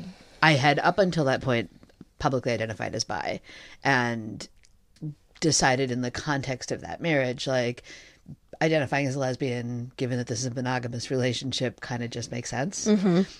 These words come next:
Speaker 1: Um, and also it had that more politically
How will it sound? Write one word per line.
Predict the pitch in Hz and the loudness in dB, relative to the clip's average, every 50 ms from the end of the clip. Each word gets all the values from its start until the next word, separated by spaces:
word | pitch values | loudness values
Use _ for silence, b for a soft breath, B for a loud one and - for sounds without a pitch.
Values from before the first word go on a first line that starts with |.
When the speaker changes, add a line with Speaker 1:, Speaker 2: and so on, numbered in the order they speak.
| - - - | -20 -4 2
Speaker 1:
Um, | - 143 139 131 123 117 107 - - _ _ _ _ _ _ _ - - - | 4 4 4 4 2 0 -4 -8 -12 _ _ _ _ _ _ _ -10 4 6
and | 175 170 165 156 | 8 8 10 8
also | 151 151 - - 143 127 | 6 6 4 2 2 2
it | 131 98 | 2 0
had | 110 135 139 131 123 | 0 -2 -2 0 2
that | 123 117 110 120 - - - | 2 2 2 0 -2 -4 -4
more | 170 147 135 120 113 110 113 113 113 - _ - | -4 -2 0 0 0 0 0 -2 -4 -6 _ -8
politically | - 143 131 127 123 117 117 117 - - 143 131 123 117 113 113 113 110 113 117 | -4 -2 -2 -2 -2 -2 -4 -6 -4 -2 -2 0 0 0 -2 -4 -6 -6 -8 -10